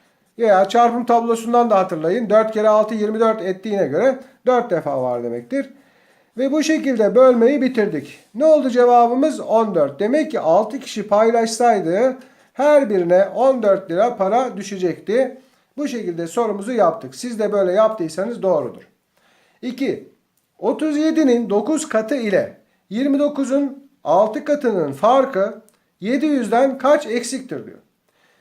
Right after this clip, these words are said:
Yine problemde söylenenleri sırayla uygulayacağız.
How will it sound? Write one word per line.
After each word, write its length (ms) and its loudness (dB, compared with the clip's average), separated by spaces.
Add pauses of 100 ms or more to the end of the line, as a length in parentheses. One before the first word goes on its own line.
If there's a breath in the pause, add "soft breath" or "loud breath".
(200)
Yine 400 0
problemde 680 2
söylenenleri 760 2
sırayla 440 0
uygulayacağız. 720 -4